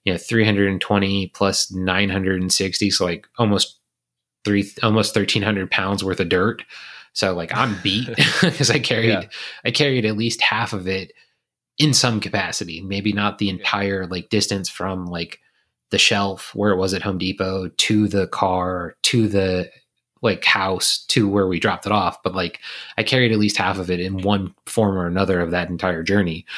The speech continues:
Speaker 1: So, you know, that's a lot of weight to carry around. And then, you know, just generally doing stuff all day.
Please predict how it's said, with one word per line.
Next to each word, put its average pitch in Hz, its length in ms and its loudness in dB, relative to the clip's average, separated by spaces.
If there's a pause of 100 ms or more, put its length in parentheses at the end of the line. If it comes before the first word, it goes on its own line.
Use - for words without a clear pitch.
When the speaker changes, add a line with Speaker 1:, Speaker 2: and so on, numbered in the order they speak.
(240)
Speaker 1:
So, 101 420 2 (960)
you 117 80 2
know, 104 140 2
that's - 320 -2 (180)
a 107 60 6
lot 98 280 4
of 92 160 -6
weight 98 260 0
to - 60 -10
carry 95 300 2
around. 92 420 0
And 92 100 -4
then, 87 340 -4
you 101 180 -2
know, 82 220 -6
just 107 240 -2
generally 95 400 0
doing 101 280 2
stuff 85 300 -4
all 82 220 -4
day. 98 440 2